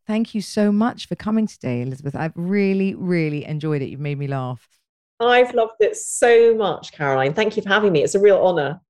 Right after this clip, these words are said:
Speaker 1: Well, I think it's just so much fun to sort of celebrate, as you say, the fails that we've all had and laugh about them.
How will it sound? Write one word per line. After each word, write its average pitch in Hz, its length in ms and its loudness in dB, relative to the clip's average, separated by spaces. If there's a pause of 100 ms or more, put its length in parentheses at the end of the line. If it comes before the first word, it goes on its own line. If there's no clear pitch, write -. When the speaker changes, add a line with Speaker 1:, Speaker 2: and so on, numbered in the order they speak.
(280)
Speaker 1:
Well, 190 100 0
I 175 40 0
think 190 200 -2
it's 202 140 -8
just - 380 -6
so - 280 -4
much 175 300 -4
fun 175 280 -4
to 135 80 -12
sort 147 180 -8
of 143 100 -6
celebrate, 147 600 -4
as 143 140 -12
you 156 140 -4
say, 139 360 -8
the 156 120 -8
fails 170 440 -4
that - 100 -10
we've 190 180 -4
all 185 180 -2
had 214 260 -2
and 220 280 -2
laugh 247 280 2
about 165 380 -2
them. 113 260 -8